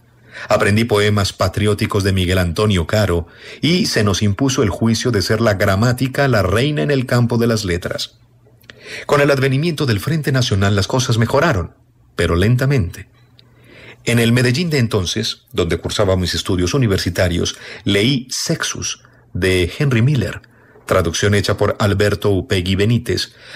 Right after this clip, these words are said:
lo que le ocasionó la persecución de las autoridades que sacaron los ejemplares de los estantes de las librerías para decomisarlos.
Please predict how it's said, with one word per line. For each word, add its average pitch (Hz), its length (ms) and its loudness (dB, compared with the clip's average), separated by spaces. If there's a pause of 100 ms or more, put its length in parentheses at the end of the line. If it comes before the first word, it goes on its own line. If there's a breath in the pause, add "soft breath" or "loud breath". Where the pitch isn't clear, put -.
lo 135 140 4
que 151 100 0
le 151 80 4
ocasionó 139 480 2
la 127 140 0
persecución 123 640 -2
de 113 80 2
las 117 260 2
autoridades 95 720 0 (280 loud breath)
que 92 120 0
sacaron 98 380 0
los 92 160 0
ejemplares 98 480 0
de 98 80 0
los 92 240 -2
estantes 104 500 0
de 101 80 2
las 95 160 2
librerías 95 540 0
para 92 240 0
decomisarlos. - 840 -4